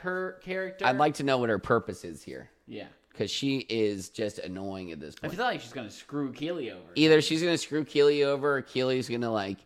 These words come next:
Speaker 1: Have to
Speaker 2: kinda, like, take,
Speaker 1: fire her.
Speaker 2: like, a step up and, like, fire her and
Speaker 1: Hey,
Speaker 2: be like, "Listen,
Speaker 1: get gone."
Speaker 2: how
Speaker 1: I
Speaker 2: old are
Speaker 1: thought
Speaker 2: you?
Speaker 1: yeah.
Speaker 2: Thirty-six? Divorced? Drinking during the job? You're a mess.
Speaker 1: Get gone.
Speaker 2: Get gone.
Speaker 1: Um,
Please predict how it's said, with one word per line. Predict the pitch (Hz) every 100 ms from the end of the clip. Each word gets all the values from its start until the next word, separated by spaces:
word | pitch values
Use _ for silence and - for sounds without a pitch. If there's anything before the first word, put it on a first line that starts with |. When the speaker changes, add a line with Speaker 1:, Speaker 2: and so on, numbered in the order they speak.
| _ _
Speaker 1:
Have | 120
to | 127
Speaker 2:
kinda, | 131 123
like, | 117 120
take, | 123
Speaker 1:
fire | 131
her. | 143
Speaker 2:
like, | 110
a | 117 104
step | - 127 107 104
up | 101 90
and, | 95 98
like, | 95 82
fire | - 98 101 98
her | 101
and | 98
Speaker 1:
Hey, | 151 127
Speaker 2:
be |
like, | 90 87 -
"Listen, | 101 -
Speaker 1:
get | 160 143
gone." | 143 139 131 95 - _ _ _ _ _ _
Speaker 2:
how | - 127
Speaker 1:
I | -
Speaker 2:
old | 143
are |
Speaker 1:
thought | 143
Speaker 2:
you? | 151
Speaker 1:
yeah. | 202 165
Speaker 2:
Thirty-six? | - 120 113 - 127 - - _ _ - _ _ _ _ -
Divorced? | 104 104 107 117 - - _ _ _ _ _
Drinking | - 107 104 98 101 92
during | 95 92
the | 95
job? | 85 82 92 98 _ _ _ _ _ -
You're | 92 87
a |
mess. | 85 87 - - - _ _ _ -
Speaker 1:
Get | 101 -
gone. | 87 80 - _ _ -
Speaker 2:
Get | 110 -
gone. | 85 76 - _ _ _ _ _
Speaker 1:
Um, | 127 127 127 120